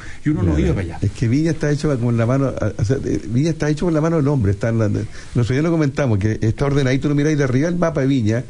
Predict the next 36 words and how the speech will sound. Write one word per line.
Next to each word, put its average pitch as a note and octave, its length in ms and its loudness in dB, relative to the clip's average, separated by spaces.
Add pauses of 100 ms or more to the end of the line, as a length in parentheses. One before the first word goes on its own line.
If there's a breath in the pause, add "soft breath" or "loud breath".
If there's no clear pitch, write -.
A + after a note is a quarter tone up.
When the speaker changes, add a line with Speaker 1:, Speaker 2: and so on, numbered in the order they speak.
Speaker 1:
Un C#3 60 -2
Speaker 2:
y C3 40 -4
te - 60 -12
Speaker 1:
cuadrilátero. C3+ 360 0
Speaker 2:
das D3 100 0
cuenta F#3 300 0
que F3+ 120 0
un D#3+ 100 -2
cuadro G#3 320 0
es D3+ 80 2
de D#3 100 2
uno D3+ 220 0
norte, D3 240 0
dos D3 140 0
norte, D3 240 0
tres D3 160 0
norte, D3 260 0
y - 20 0
están C3+ 200 -2
los C3 100 0
cuatro C3+ 240 -2
orientes, C3+ 340 2
ponientes, B2+ 480 0 (180)
Speaker 1:
Sí. - 160 -4
Speaker 2:
están D3 280 -2
separados, D3 340 0
la, C3+ 160 2
la C3 100 2
avenida D3 240 2
Libertad D#3 460 0
es G#3 60 0
la G#3 100 0
que D#3+ 120 0
divide D3 320 0
Viña. A2 240 2
Speaker 1:
Exactamente. A2 480 -2